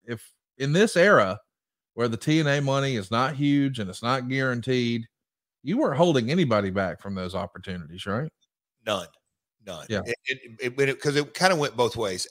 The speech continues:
Speaker 2: A, there's no way we can pay 'em. B, if you keep 'em around at, at this stage of the game against their will, that never works out. It
Speaker 1: Right.
Speaker 2: just, it just never works out. So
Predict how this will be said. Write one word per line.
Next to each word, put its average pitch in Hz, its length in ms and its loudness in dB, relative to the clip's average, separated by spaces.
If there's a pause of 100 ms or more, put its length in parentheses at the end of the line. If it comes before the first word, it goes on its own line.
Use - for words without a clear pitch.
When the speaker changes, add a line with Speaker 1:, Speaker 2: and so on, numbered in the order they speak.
Speaker 2:
A, 120 380 4
there's 123 280 -2
no 143 160 2
way 131 160 2
we 107 140 -4
can - 180 -12
pay 127 220 -4
'em. 90 200 -12
B, 139 360 -2 (400)
if 123 160 -12
you 120 80 -8
keep 165 280 -4
'em 135 140 -6
around 113 600 0 (960)
at, 117 180 -6
at 120 240 0
this 151 180 2
stage 131 360 2
of 107 80 -4
the 98 80 -6
game 110 500 -2 (1040)
against 120 440 0
their 123 140 4
will, 143 540 2 (500)
that 139 160 -4
never 104 200 -4
works 87 320 -16
out. - 160 -20 (640)
It 107 60 -6
Speaker 1:
Right. 101 100 0
Speaker 2:
just, 101 160 -10 (160)
it 107 140 -18
just 98 200 -12
never 98 300 -8
works 76 280 -20
out. - 140 -20 (160)
So - 300 -20